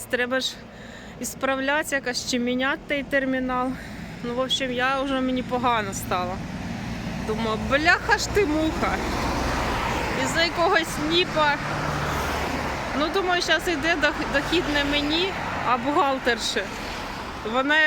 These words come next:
офігіє, звідки в неї ці чеки. Ну, тому що я точно пам'ятаю, що я не той ніп диктувала. А продавець не сказав, що ви не те щось диктуєте, а каже, щось:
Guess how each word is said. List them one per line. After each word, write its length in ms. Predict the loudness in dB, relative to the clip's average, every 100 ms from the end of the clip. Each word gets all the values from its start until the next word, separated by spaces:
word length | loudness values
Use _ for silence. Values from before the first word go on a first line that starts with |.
| 4
офігіє, 680 | 2 2 4 4 4 2
звідки 440 | 2 -2 -4 0 0
в 40 |
неї 320 | 2 2 2
ці 360 | 0 -2 -2 -4 -6 -2
чеки. 420 | 0 0 0 -4 -4 -12 -14 -14 -14 -14 -14 -14 -14 -14 -6
Ну, 100 | -4 0
тому 220 | 0 0
що 120 | 2
я 100 | 2
точно 420 | 2 0 2 0
пам'ятаю, 600 | 2 2 2 2 4 4
що 140 | 2 0
я 180 | 0 0
не 120 | 0
той 220 | 0 2
ніп 220 | 2 2 0 -4 -4 -2
диктувала. 640 | -2 -2 -2 0 0 0 -2 -6 -8 -4 0
А 80 | 2
продавець 580 | 2 2 2 2 0
не 100 | 0
сказав, 460 | 0 -2 0 2 2
що 120 | 2
ви 200 | 2 2
не 120 | 2
те 200 | 2 2
щось 280 | 2 2 2
диктуєте, 600 | 0 0 2 2 2 0 0 -2 -4 2
а 100 | 2
каже, 460 | 4 4 4 2 0 -2 -8 -6 -6 -6 -4 -4 -4 -4 -2 -2 -2 -2 -2 -4 -4 -4
щось: 260 | -2 -2 -4